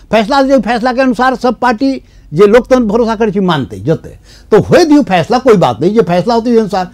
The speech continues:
एहि लेल लो-, चुनाव में जाय से डराय के तो बाते नहीं छै ना। चु-, लोकतंत्र में चुनाव में जाय से के डराय छै? कहीं कोई dry के ज-, जरूरत नहीं छै, कोनी कोई dry के अवस्थे नहीं छै ना, केना डरतै? तै लेल हमरो सबके चुनाव में जाय से कोई बात नहीं छै।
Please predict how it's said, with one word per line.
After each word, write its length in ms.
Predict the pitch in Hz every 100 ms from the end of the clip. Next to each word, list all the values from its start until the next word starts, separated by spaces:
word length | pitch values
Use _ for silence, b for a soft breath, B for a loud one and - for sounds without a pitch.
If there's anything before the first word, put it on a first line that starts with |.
| b b b 202
एहि 100 | 269
लेल 100 | 254
लो-, 420 | 196 247 175 175
चुनाव 400 | - 196 233 349
में 160 | 320
जाय 240 | 240 262 285
से 160 | -
डराय 300 | 269 262 277
के 160 | 262 285
तो 140 | 214
बाते 420 | 156 113 151 165 370
नहीं 160 | 339
छै 140 | - 175
ना। 220 | 269 - _ b b -
चु-, 80 | 180
लोकतंत्र 540 | 190 262 - 277 294
में 100 | 294
चुनाव 280 | 269 277 285
में 120 | 285
जाय 160 | 285 254
से 100 | 277
के 140 | 392
डराय 300 | 339 247 135
छै? 220 | 101 - b b b b b _
कहीं 240 | - 262 330
कोई 220 | - 339
dry 300 | 294 294 294
के 160 | 254 269
ज-, 200 | 262 226
जरूरत 300 | 220 220 208
नहीं 140 | 208
छै, 60 | 190
कोनी 380 | 277 269 381
कोई 240 | 330 311 311
dry 440 | 233 208 262 302
के 100 | 262
अवस्थे 400 | 311 302 - 392
नहीं 180 | 403 330
छै 140 | 240
ना, 100 | 320
केना 260 | 247 330 381
डरतै? 540 | 349 254 170 226 226 117
तै 180 | -
लेल 220 | 233 262 226 b b
हमरो 200 | 220 339
सबके 240 | 294 277 262
चुनाव 380 | - 220 233
में 120 | 220 208
जाय 180 | 196
से 180 | 180 269
कोई 180 | 269 202
बात 280 | 170 165 160
नहीं 160 | 156
छै। 200 | 123 107